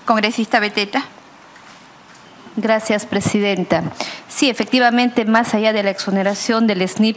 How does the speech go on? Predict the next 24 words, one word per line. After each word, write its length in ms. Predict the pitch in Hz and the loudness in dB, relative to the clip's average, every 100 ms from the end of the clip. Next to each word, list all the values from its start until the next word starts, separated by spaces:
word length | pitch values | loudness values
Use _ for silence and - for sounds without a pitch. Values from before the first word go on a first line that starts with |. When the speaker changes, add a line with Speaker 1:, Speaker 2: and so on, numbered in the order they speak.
| - | -2
Speaker 2:
que 100 | 196 | 0
era 140 | 196 185 | 2 2
también 300 | 190 196 208 | 0 0 0
un 120 | 202 | 0
punto 320 | 214 208 202 | -2 0 0
muy 220 | 202 214 | 0 0
importante, 640 | 202 208 202 233 226 220 | 0 0 2 2 2 0
de 100 | 175 | -2
lo 160 | 170 160 | -2 -4
cual 280 | - 196 190 | 0 0 0
usted 240 | 190 202 | -2 -2
ha 40 | 196 | -2
señalado 480 | 196 196 190 190 - | 0 2 4 2 2
que 80 | |
no 180 | 185 226 | 0 2
debió 300 | 208 190 214 | 2 0 0
de 100 | 196 | 0
haberse 320 | 185 190 - | 0 -2 -4
exonerado, 720 | 180 - 180 185 202 202 226 285 - - - - - - | -4 -2 -2 2 2 2 0 -4 -10 -12 -12 -14 -16 -6
el 280 | - 196 202 | -2 0 0
dieciséis 840 | 202 214 226 208 285 294 330 - - | 2 2 2 2 2 2 0 -4 -2
es 400 | 240 247 - - | 0 0 -2 -2
un 160 | 254 | -2
punto 680 | 233 285 269 277 262 220 - | 2 0 4 4 4 0 -6